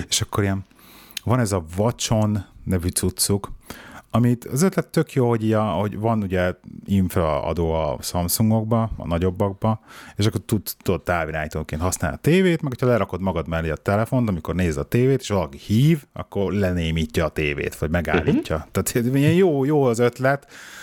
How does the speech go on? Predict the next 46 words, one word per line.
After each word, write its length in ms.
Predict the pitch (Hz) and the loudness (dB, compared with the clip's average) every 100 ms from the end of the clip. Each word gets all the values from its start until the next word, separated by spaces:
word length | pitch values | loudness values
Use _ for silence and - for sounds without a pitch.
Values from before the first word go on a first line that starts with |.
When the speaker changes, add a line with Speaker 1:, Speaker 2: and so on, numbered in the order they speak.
| - - | -20 -14
Speaker 1:
csak 140 | - 139 | -4 0
maga 220 | 151 127 | 2 2
az 80 | 113 | 2
applikáció 440 | 117 123 120 117 | 0 0 0 0
az 100 | 120 | 0
ilyen 160 | 123 117 | 2 2
teljesen 400 | 127 104 - 98 | 0 0 0 0
ilyen 280 | 95 95 95 | 2 2 2
vicc, 280 | 101 - 113 | 0 0 -2
és 100 | 117 | -2
egyébként 220 | 113 117 | -2 -2
fenn 200 | 135 117 | 0 0
van 120 | 92 | 0
a 40 | 90 | -2
Play 240 | - 87 | 0 -2
Store-ban, 320 | - 92 87 | 0 0 0
tehát 180 | 82 92 | 0 0
lehet 220 | 95 80 - | 0 -2 -4
tölteni 400 | 78 76 82 80 | -4 -4 -4 -4
szerintem 260 | - 80 | -2 -2
másnak 420 | 80 73 - - 92 | 0 -2 -4 -8 -6
is. 220 | - - - - - - - | -6 -8 -16 -18 -18 -18 -4
De 80 | 95 | -2
most 180 | 101 - | 0 -2
így 120 | 82 | -2
gondolkozom, 720 | 95 101 101 98 95 92 90 - _ _ | 0 0 -2 -2 -2 -2 -6 -18 _ _
hogy 140 | 87 80 | -2 -2
a 60 | - | -2
Kais, 420 | 101 95 95 - | -2 -2 -2 -6
hát 220 | 107 101 - | -6 -6 -6
nem 140 | - | -6
tudok, 200 | - - - | -6 -8 -6
nem 140 | 85 | -4
tudok 240 | 78 78 - | -4 -4 -2
ilyenről 360 | 78 76 78 80 - - - | -2 -2 -4 -6 -18 -20 -20
most 160 | - | -20
így 140 | - - | -20 -10
hirtelen. 480 | - - 80 87 - - - _ _ _ | -10 -6 -6 -6 -8 -18 -20 _ _ _
Speaker 2:
Jó, 40 | 110 | 6
Speaker 1:
Mire 100 | - | 6
Speaker 2:
az 60 | 113 | 4
egy 60 | |
Speaker 1:
gondolsz? 220 | 92 180 | 4 4
Speaker 2:
pozitív 220 | - - 135 | 4 4 4
Speaker 1:
Mire, 120 | 123 | 4
Speaker 2:
számomra, 160 | 92 | 4